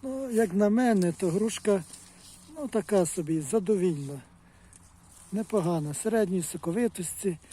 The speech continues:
і смаку. Ну, гру-, груша як гарна груша, но не,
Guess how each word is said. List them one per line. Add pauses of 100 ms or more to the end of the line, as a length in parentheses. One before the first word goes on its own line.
(300)
і
смаку. (1900)
Ну,
гру-, (140)
груша
як (680)
гарна
груша,
но
не,